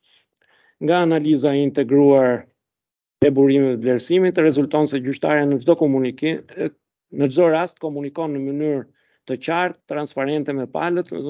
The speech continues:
pjesëmarrësit në proces, duke treguar kujdes të jetë e qartë dhe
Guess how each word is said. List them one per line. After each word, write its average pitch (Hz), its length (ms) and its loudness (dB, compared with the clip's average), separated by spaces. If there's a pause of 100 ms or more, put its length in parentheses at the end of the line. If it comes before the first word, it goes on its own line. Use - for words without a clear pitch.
(320)
pjesëmarrësit 143 540 -4
në 131 80 -12
proces, 156 420 -4
duke 156 240 0
treguar 147 400 2
kujdes 147 460 -2 (580)
të 147 140 2
jetë 151 240 0 (180)
e 139 160 -2
qartë 165 380 0
dhe 160 80 0